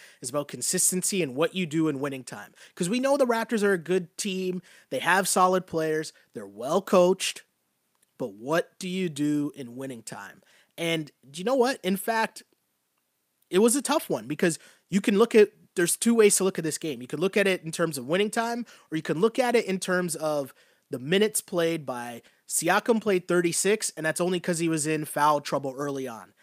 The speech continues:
'cause that would have been over forty. Fred VanVleet, forty-two minutes on a bum ankle.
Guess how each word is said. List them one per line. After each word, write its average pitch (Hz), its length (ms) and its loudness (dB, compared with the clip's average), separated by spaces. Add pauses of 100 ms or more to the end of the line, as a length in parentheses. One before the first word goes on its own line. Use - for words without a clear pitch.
(160)
'cause 160 120 -6
that 185 140 8
would 175 80 4
have 160 60 -2
been 160 140 0
over 139 240 -2
forty. 113 460 -12 (1080)
Fred 160 280 0
VanVleet, 180 580 0 (920)
forty-two 202 560 0
minutes 165 420 -4 (320)
on 160 120 0
a 147 60 -2
bum 147 280 0
ankle. - 420 -12